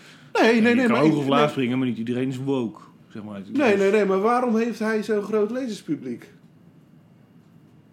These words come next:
Speaker 2: Ja,
Speaker 1: Wordt dat
Speaker 2: dat
Speaker 1: gecreëerd?
Speaker 2: Ja,
Speaker 1: Door de,
Speaker 2: beide natuurlijk,
Speaker 1: wordt het
Speaker 2: ja.
Speaker 1: gecreëerd door de, door de, door de thematiek die hij gebruikt?
Speaker 2: Ja, vast
Speaker 1: Of
Speaker 2: ook.
Speaker 1: door de schrijfstijl?
Speaker 2: Ook, denk ik. En
Speaker 1: Ja?
Speaker 2: ook door de, de hype die eromheen zit.
Speaker 1: Ja,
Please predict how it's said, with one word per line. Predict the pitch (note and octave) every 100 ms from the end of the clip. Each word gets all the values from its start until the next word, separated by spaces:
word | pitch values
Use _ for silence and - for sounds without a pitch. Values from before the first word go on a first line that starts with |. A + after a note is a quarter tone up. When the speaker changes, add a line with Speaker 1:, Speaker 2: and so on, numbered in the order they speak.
| -
Speaker 2:
Ja, | -
Speaker 1:
Wordt | G3 G3+
dat | F#3+
Speaker 2:
dat | -
Speaker 1:
gecreëerd? | D#3+ F3+ E3+ F3 A#3 G4 - - - - -
Speaker 2:
Ja, | B2+ A#2+
Speaker 1:
Door | G3 C4 B3+ E3+
de, | E3+ D#3
Speaker 2:
beide | C3 A2+ C#3 F3+
natuurlijk, | E3+ C#3 C#3+
Speaker 1:
wordt | A3 G3+
het | G3+
Speaker 2:
ja. |
Speaker 1:
gecreëerd | F3 G3+ G#3+ G3 D3 D3
door | G3+ G3+
de, | D#3+ D#3 D#3+
door | F3+ E3+
de, | E3
door | E3 D#3
de |
thematiek | - D3+ C3+ - C4+
die | C#4+
hij | C#4
gebruikt? | A#3 A3+ C4 G4+ G4+ - - _ -
Speaker 2:
Ja, | A2+
vast | - G2+ - -
Speaker 1:
Of | B3+ F3
Speaker 2:
ook. |
Speaker 1:
door | G#3+ B3+ B3+
de | A#3
schrijfstijl? | - C4+ G#3 - D3 B2+ A#2+ - - _ - -
Speaker 2:
Ook, | G#2+ G2+ - - - _ _
denk | D3+ D#3 D#3
ik. | B2+ -
En | F#3
Speaker 1:
Ja? | G#3+
Speaker 2:
ook | D3+
door | C#3+ C3
de, | A#2 A2
de | A2 G2+
hype | F#2+ A#2 B2+ -
die | D3+ C#3
eromheen | C3+ C3+ C3+ B2
zit. | C#3+
Speaker 1:
Ja, | G3+